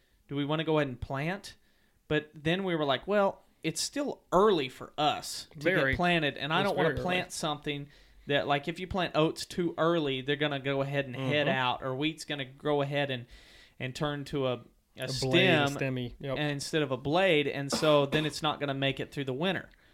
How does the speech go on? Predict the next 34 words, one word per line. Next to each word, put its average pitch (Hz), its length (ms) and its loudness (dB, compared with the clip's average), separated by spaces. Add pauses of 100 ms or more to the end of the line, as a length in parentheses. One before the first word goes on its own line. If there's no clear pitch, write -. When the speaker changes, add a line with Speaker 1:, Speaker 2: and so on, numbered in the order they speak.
(340)
Speaker 1:
Um, 135 320 -2
and 147 160 -4
it's, 151 120 -2
so 160 160 2
it's 151 100 -2
like, 139 220 0
"Okay, 175 260 2
well, 147 180 0
let's 196 180 2
just 214 180 -2
hold 185 180 4
off. 160 320 4
We're 151 60 -4
not 147 160 -4
quite 156 260 0
ready. 143 500 2
Let-, 131 200 -2
we 139 80 0
don't 139 140 -2
have 139 120 0
all 135 140 4
our 127 100 2
seed 143 380 -4
coordinated 139 560 -2
yet. 127 200 0
Let's 139 180 -4
just 147 200 -6
hold 135 220 0
off." 98 280 -4 (640)
And 147 160 0
then 175 100 2
we 180 120 2
held 220 240 6
off, 220 440 2